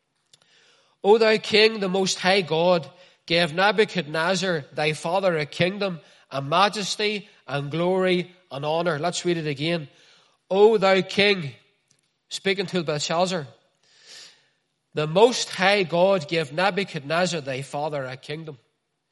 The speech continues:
The kingdom came from God. God is over all. The kingdom came from God.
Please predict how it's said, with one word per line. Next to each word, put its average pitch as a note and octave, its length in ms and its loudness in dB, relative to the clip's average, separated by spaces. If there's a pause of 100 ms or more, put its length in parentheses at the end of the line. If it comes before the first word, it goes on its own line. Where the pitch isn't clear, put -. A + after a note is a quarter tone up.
(920)
The D#3 120 -6
kingdom A3+ 500 0
came F#3+ 320 -2
from C#3 240 -14
God. D#3+ 380 -2 (1300)
God G3+ 260 2
is F#3+ 120 -2
over F#3 280 -2
all. F3 500 -4 (1080)
The D#3 100 -6
kingdom G3+ 520 -2
came E3+ 520 -2 (300)
from D#3 400 -6
God. D#3+ 400 2